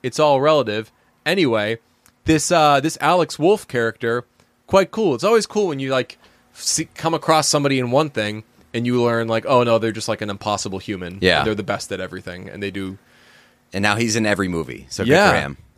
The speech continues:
Speaker 1: Seems like a cool guy, too.
Speaker 2: Yeah.
Speaker 1: I'm just looking at his Wikipedia picture. He's at the twenty nineteen Toronto International Film Festival,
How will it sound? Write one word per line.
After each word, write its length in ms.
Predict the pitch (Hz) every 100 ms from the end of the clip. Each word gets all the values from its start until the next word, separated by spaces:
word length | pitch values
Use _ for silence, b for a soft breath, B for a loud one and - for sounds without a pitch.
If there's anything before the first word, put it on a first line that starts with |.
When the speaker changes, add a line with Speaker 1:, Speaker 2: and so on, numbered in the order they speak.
| _ -
Speaker 1:
Seems 280 | - 277
like 120 | 330 180
a 40 |
cool 320 | - 170 170
guy, 320 | 120 117 107 95
too. 120 | 98
Speaker 2:
Yeah. 240 | 98 90 95
Speaker 1:
I'm 120 | 143
just 120 | 185 139
looking 300 | 156 202 175
at 100 | 156
his 120 | 127
Wikipedia 640 | 107 120 123 113 110 117
picture. 440 | - 139 - 160 151 b b b
He's 200 | - 123
at 60 | 113
the 60 | 117
twenty 300 | - 135 139
nineteen 420 | 135 123 127 123
Toronto 380 | 123 120 120 117
International 480 | 113 110 110 110 95
Film 280 | 117 110
Festival, 520 | 101 101 - 95 98